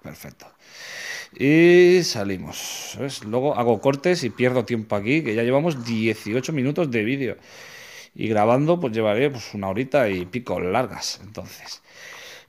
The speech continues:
podemos hacer que conforme entres, baje hacia abajo, o conforme entres, subas hacia arriba. Depende de si queremos hacer una planta más abajo o no. Entonces, yo en este caso la voy a hacer para que suba.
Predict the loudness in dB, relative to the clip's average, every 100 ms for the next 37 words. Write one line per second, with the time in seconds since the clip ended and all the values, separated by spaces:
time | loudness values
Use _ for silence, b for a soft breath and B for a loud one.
0 | -2 4 6 4 2 -4 -6 -12 -14 _
1 | _ -2 0 2 2 4 4 6 4 0
2 | -6 -8 -16 _ -14 0 4 4 2 -2
3 | 2 4 4 4 0 0 -6 _ 0 4
4 | 4 2 -4 -2 0 2 0 2 0 -2
5 | -10 -6 -2 0 0 0 -4 -4 -2 -2
6 | -2 B B B B B B B B B
7 | -8 -2 2 4 4 4 4 4 2 0
8 | 2 4 4 4 2 2 2 2 -2 -4
9 | 2 2 2 0 0 -4 -4 -2 -2 -6
10 | -10 -10 -8 -8 -8 0 2 2 0 0
11 | 0 2 0 2 2 2 0 0 -2 -2
12 | -6 -8 -8 -8 -8 -8 -12